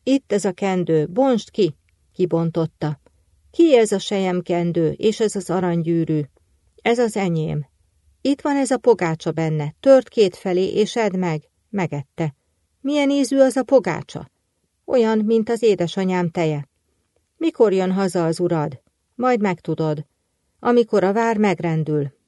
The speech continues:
A falban van egy óriási szeg, arra fog ráesni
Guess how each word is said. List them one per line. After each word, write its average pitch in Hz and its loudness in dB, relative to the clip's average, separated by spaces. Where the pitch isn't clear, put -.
A 156 -14
falban 220 2
van 196 0
egy 170 -2
óriási 190 4
szeg, 269 0
arra 285 4
fog 226 4
ráesni 202 0